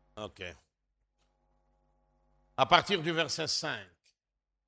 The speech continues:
les apôtres dirent au Seigneur, « Augmente-nous la foi. » On se serait attendu que le Seigneur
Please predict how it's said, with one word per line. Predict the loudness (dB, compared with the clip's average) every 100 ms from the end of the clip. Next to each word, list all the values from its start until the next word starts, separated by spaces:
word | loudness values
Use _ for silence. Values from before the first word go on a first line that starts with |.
| _ _ _ _ _
les | -6 6
apôtres | 8 8 6 6 4 2 0
dirent | 0 -2 -2 -2 -2 -4 -8 _ _ _ _ -10
au | -6
Seigneur, « | -4 -4 -4 -6 -6 -14 -20 _ _ _ _ _ _ 6
Augmente-nous | 6 6 6 6 6 0 -4 -2 -2 -2 -6 -14 _ _
la | -4 -4
foi. » | -6 -14 -14 -16 _ _ _ _ _ _ _ _ -8
On | -6
se | -4 -4
serait | 0 0
attendu | 0 -2 -4 -4
que | -4
le | -4
Seigneur | -4 -2 0 0 -2